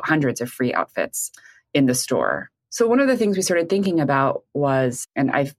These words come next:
you know, been a part of the launch of Instagram Checkout, for instance. I've worked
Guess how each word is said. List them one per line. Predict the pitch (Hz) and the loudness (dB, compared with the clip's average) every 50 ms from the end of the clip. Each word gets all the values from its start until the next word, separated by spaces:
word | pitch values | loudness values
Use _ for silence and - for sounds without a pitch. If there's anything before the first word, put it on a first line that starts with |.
| _ _ | _ _
you | - 151 | -2 0
know, | 143 135 131 | 0 0 0
been | 143 151 147 | 0 0 -2
a | 147 | -2
part | 139 - - 143 135 - | -2 0 0 0 2 0
of | - 139 131 | -2 -2 -4
the | 131 | -4
launch | 127 127 123 123 123 127 - - - - - | -2 -2 -2 -2 -2 -2 -4 -6 -8 -6 -4
of | - 123 123 117 117 | -4 -2 -2 -2 -2
Instagram | - 131 131 131 - 135 135 127 123 127 | -2 -4 -4 -4 -6 -4 -2 -2 0 0
Checkout, | 123 - - 123 127 131 127 - - | -2 -2 -4 -4 -2 -2 -2 -2 -2
for | - 135 131 | -2 -2 -2
instance. | 123 127 127 - - 135 120 120 123 123 123 - - - | 0 -2 -2 -4 -4 -2 0 0 0 -2 -2 -4 -8 -8
I've | 127 127 | -6 -2
worked | 131 131 127 127 - - - | 0 0 0 -2 -4 -14 -12